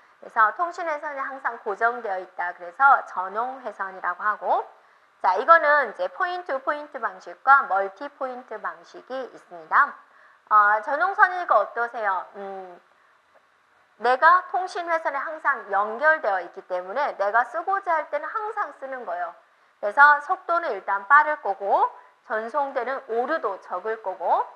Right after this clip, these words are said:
내가 이 선을 통해서만 항상 가기 때문에, 또 전송할 데이터가 많은 경우,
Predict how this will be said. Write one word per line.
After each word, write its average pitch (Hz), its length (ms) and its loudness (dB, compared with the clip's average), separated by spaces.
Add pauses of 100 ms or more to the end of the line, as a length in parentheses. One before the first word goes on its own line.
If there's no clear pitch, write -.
내가 185 160 -8
이 285 160 -6
선을 359 380 -2
통해서만 349 480 -4
항상 294 440 -6
가기 208 360 -10
때문에, 180 540 -8 (360)
또 233 120 -4
전송할 269 600 2
데이터가 196 560 -4
많은 240 360 2
경우, 190 420 -6